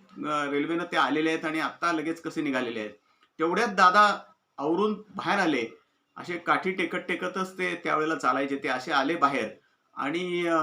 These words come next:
आम्ही नमस्कार केला त्यांना आणि म्हटलं, "स-, दादासाहेब, आम्ही आपले पत्रकार आहे सांगलीचे आणि आपल्याला भेटायला आलोय." ते म्हणले, "हे बघा बाळांनो,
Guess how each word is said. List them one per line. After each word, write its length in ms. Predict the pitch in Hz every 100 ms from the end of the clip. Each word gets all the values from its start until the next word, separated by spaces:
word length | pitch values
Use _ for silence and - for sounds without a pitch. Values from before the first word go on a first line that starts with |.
| 151 147 -
आम्ही 360 | 139 175 185
नमस्कार 440 | 175 160 170 196 185
केला 240 | 180 160
त्यांना 220 | 160 139
आणि 460 | 127 - 110 139 151
म्हटलं, 300 | 143 147 156
"स-, 120 | 151
दादासाहेब, 680 | 143 131 127 147 156 139 -
आम्ही 400 | 123 131 147 143 -
आपले 340 | 120 - 139 131
पत्रकार 440 | 131 123 139 143
आहे 100 | 139
सांगलीचे 400 | 135 120 123 135
आणि 100 | 123
आपल्याला 300 | 113 127 135
भेटायला 360 | 120 113 143 135
आलोय." 200 | 113 107 - _ _ _ 147
ते 80 |
म्हणले, 360 | 156 156 165 165
"हे 160 | 131 139
बघा 220 | 147 156
बाळांनो, 520 | 135 127 135 101